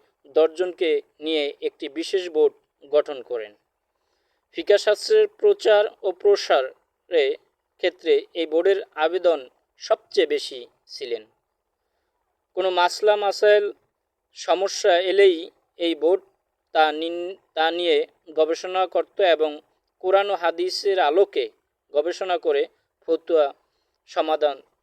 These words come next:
দিতেন। এভাবে কুতুবে হানিফা, হানিফা মাযাহেবের কিতাবসমূহ তেরাশি হাজার মাসলা মাসাইল ও সমাধান লিপিবদ্ধ করা হয়।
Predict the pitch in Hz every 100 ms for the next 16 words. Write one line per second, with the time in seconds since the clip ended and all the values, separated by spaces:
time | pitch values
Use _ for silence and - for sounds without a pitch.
0 | _ _ 151 143 135 - 107 107 _ _
1 | _ _ _ _ _ _ _ _ _ 185
2 | 202 202 180 - _ _ _ _ _ _
3 | _ _ _ 214 - 220 220 185 185 196
4 | 196 202 208 _ _ _ - 180 190 196
5 | 190 208 175 165 180 190 185 170 156 -
6 | 170 190 185 - 196 190 202 220 _ _
7 | _ _ _ _ _ _ _ _ _ 170
8 | 170 196 - 440 180 180 175 185 202 214
9 | _ _ 143 147 160 - - - 190 185
10 | 165 - 180 175 165 156 _ _ _ _
11 | _ _ - - 160 175 180 156 147 _
12 | _ _ _ 147 151 160 165 151 135 135
13 | 131 120 107